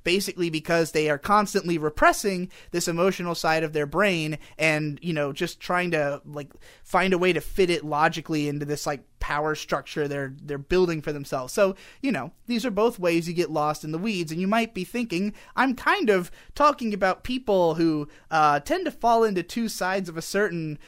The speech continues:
political spectrum here, and also, you know, two sides of maybe even an age spectrum here." Um, I'm starting to think maybe that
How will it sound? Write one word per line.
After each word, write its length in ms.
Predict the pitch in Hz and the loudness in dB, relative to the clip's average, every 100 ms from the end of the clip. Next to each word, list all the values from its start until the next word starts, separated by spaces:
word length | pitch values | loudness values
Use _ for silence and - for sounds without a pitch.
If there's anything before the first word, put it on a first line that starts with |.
| - | -12
political 480 | - 175 320 269 180 | -6 -2 -2 0 -2
spectrum 640 | - - 151 - 147 127 135 | -2 -2 -2 -4 -10 -10 -4
here, 360 | 160 131 - - - - | -4 -4 -10 -18 -18 -4
and 340 | 175 180 180 | 0 0 0
also, 640 | - 226 330 175 170 202 208 - | 4 4 4 2 2 2 0 -8
you 260 | 185 180 196 | -12 -2 0
know, 260 | 170 202 - 165 | 2 0 -4 -8
two 160 | - 233 | -4 -2
sides 360 | 220 220 202 | 0 0 0
of 80 | 185 | -4
maybe 260 | 185 254 226 | -4 -4 -4
even 300 | 208 226 240 | -6 -4 -2
an 140 | 277 - | -4 -2
age 420 | 269 320 294 226 | 0 0 -2 -6
spectrum 580 | - 170 - - 147 127 | -4 -4 -4 -8 -8 -8
here." 400 | 131 120 117 - - - - | -12 -12 -14 -16 -20 -20 -6
Um, 480 | 151 165 165 160 - _ _ _ - | 0 2 2 -2 -8 _ _ _ -10
I'm 180 | 170 175 | -6 -6
starting 420 | - 294 330 285 | 0 4 4 4
to 60 | 226 | -2
think 220 | 254 208 | -4 -2
maybe 380 | 190 285 285 226 | -2 0 0 0
that 440 | 196 190 185 - | 2 2 2 -2